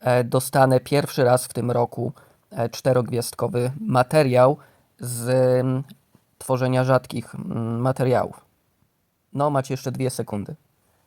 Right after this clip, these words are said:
Okej, sprawdzamy, czy dobrze daliście łapę. Nie. Poprawcie się, dajcie jeszcze raz.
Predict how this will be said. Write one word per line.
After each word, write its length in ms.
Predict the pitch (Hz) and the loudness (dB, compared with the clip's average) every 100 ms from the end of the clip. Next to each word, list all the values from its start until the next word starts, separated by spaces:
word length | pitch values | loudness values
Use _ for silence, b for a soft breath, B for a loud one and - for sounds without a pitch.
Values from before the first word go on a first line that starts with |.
| _ _ | _ _
Okej, 340 | 127 - 127 | -6 -2 -2
sprawdzamy, 500 | - 139 123 131 131 | -4 -6 0 0 0
czy 100 | 127 | 0
dobrze 280 | 127 123 123 | -2 0 -2
daliście 400 | 117 117 - 117 | -2 -4 -6 -4
łapę. 280 | 107 - 104 _ _ _ _ _ _ _ _ _ _ _ _ - | -4 -6 -14 _ _ _ _ _ _ _ _ _ _ _ _ -8
Nie. 180 | 131 - _ _ _ _ | -6 -8 _ _ _ _
Poprawcie 460 | 135 131 139 - - | -4 4 2 2 -8
się, 160 | - - - | -12 -16 -6
dajcie 340 | 120 123 - | -2 -2 -4
jeszcze 220 | 120 - | -8 -8
raz. 260 | 101 85 - | -8 -8 -12